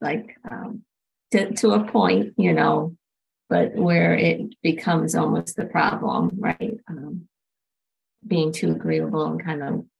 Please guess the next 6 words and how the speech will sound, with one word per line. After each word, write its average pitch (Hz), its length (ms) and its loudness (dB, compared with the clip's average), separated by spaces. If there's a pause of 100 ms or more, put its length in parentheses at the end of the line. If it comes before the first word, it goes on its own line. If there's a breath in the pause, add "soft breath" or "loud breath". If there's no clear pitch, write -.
(480)
losing 170 440 2
yourself 165 440 -2
in 214 100 -4
that - 160 -4
process. 214 600 -6 (340)
So. - 260 -18